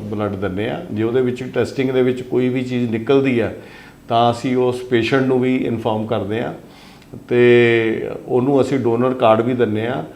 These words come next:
ਸਰਟੀਫਿਕੇਟ ਵੀ ਦਿੰਦੇ ਹਾਂ। ਜੇ ਉਹ, ਅ, ਅੱਜ ਉਹ ਕੋਈ ਇੱਕ ਯੂਨਿਟ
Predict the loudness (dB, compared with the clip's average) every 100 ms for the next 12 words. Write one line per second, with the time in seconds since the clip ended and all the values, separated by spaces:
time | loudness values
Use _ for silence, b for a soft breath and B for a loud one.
0 | B B -2 0 0 0 0 2 0 0
1 | 0 0 -2 -2 0 2 2 2 -2 -4
2 | -6 -8 -6 -4 0 4 4 4 2 2
3 | 0 0 -4 -2 0 2 0